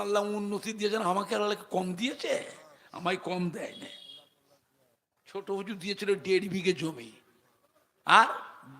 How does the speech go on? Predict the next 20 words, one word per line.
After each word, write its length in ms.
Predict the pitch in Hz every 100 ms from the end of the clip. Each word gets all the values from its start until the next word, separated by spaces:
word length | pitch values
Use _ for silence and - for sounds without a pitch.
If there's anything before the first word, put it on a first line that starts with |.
| 143
ঘর 160 | - 202 185
করার 220 | 214 202 180
জন্য 160 | 202 208 - - - _ -
চার 180 | 185 165 165
কাঠা, 240 | - 190 185 -
পাঁচ 180 | 170 - -
কাঠা 180 | 185 175 135
জমি, 220 | 160 156 127
ঘর 140 | 165 160 -
করবি, 280 | 135 127 - 185
লে। 100 | 202 - - - _ _ _ _ _ _ _ _ _ _ _
যা 140 | 160 185 -
করেছি 320 | 190 208 196 190
জীবনে 320 | 196 220 240 285 330 -
সব 120 | 180 156
দিয়ে 160 | 175 180 147
দিলাম, 260 | 170 160 - - - - _ _ _ _ _ _ _ _ _ _ _ -
কবরে 340 | 196 190 208 208
নিয়ে 140 | 214 208
যায়নি 220 | 214 214